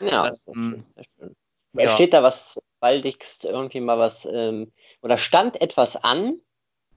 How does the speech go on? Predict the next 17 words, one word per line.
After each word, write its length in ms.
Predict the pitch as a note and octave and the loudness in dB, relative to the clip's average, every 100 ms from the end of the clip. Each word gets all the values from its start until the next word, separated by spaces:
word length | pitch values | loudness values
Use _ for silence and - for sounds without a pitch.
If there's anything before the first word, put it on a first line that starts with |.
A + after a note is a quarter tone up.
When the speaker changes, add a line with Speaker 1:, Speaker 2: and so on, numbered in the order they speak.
| _ - | _ -14
Speaker 1:
und 180 | B2 | -2
jetzt 340 | C#3+ - - - | 0 -2 -10 -8
ist 140 | C3+ | -6
es 160 | C3+ C3 | -4 -2
ausgefallen 580 | - - D#3+ - C#3+ B2 | -2 -2 -4 0 0 0
oder 160 | A2+ | -4
verschoben, 580 | A#2 G#2 C3+ F3 A3+ C#4 | -4 -2 0 0 -2 -10
Poetry 360 | - E3 F3 E3 | -4 -4 -4 -12
Slams? 520 | - D3+ A#3 B3+ - | -2 -2 -2 -10 -6
Oder 140 | C3+ C3+ | -2 -2
hast 180 | - | -2
du 40 | B2 | 2
da 180 | A#2+ A#2+ | 4 4
gar 180 | A2+ | 0
nichts 240 | A2+ - - | -2 -8 -18
geplant 480 | - A#2 A2 A2+ - | -10 -2 -2 -2 -10
bisher 480 | A2 - A2+ A2 | -10 2 4 2